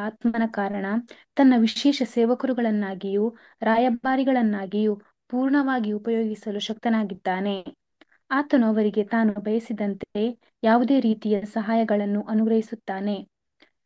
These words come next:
ಉದಾಹರಣೆಗೆ, ಆತನ ವಿಶೇಷ ಸೇವಕನಾದ ಮೋಶೆಯು ನಿಧ-, ನಿಧಾನ ಮಾತಾ-, ಮಾತಾಳಿಯಾದುದರಿಂದ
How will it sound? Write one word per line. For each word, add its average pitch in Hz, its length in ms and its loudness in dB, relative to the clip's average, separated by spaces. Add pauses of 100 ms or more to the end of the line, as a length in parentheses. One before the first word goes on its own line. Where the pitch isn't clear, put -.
(160)
ಉದಾಹರಣೆಗೆ, 233 1000 0 (120)
ಆತನ 277 360 2
ವಿಶೇಷ 269 360 -2
ಸೇವಕನಾದ 220 600 -2 (100)
ಮೋಶೆಯು 208 640 0 (640)
ನಿಧ-, 233 400 0
ನಿಧಾನ 240 480 2 (200)
ಮಾತಾ-, 214 560 -6 (640)
ಮಾತಾಳಿಯಾದುದರಿಂದ 214 1120 -2